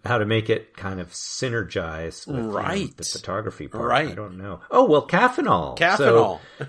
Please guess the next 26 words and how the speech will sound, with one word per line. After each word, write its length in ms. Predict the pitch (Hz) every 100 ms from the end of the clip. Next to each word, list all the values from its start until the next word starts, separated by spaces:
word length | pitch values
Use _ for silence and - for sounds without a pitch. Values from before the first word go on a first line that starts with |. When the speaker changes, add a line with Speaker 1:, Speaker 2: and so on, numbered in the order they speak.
| -
Speaker 1:
if 180 | 120
you 100 | 143
wa-, 200 | 131 - 170
if 140 | 117
you 100 | 131
wanna 240 | 135 156
do 340 | 139 139 135 -
an 180 | 110 107
instant 640 | 156 175 - - 139 -
camera, 680 | - 151 202 196 107 90 139
right? 280 | - 160 185
Speaker 2:
<laughs> 40 | -
Oh, 220 | 147 202
you're 240 | 175 165
gonna 140 | 190 170
be 80 | 117
Speaker 1:
Caffeinol-based 80 |
Speaker 2:
using 240 | 151 147 151
Speaker 1:
instant 140 | 143 156
Speaker 2:
instant 260 | 151 123 156
Speaker 1:
camera. 240 | 113 107
Speaker 2:
coffee 540 | - 139 - - 139 135
in 100 | 139
your 200 | 139 139
instant 500 | 139 139 - 151 -
camera. 580 | - 160 233 160 90